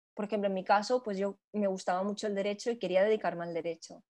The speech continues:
Y por eso hice las prácticas tanto en Uría como en Garrigues,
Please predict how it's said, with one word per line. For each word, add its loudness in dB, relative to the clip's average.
Y 0
por 4
eso 6
hice 6
las 4
prácticas 4
tanto 0
en 0
Uría 8
como 2
en 2
Garrigues, 4